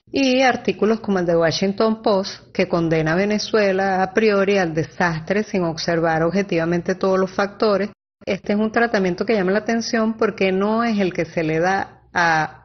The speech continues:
otros países de la región por hablar de un contexto más cercano.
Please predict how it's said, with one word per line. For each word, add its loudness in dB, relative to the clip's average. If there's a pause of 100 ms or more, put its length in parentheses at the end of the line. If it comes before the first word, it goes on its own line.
otros -2
países 0
de 0
la 2
región 0
por 0
hablar 2
de 0
un -4
contexto -2
más -2
cercano. -6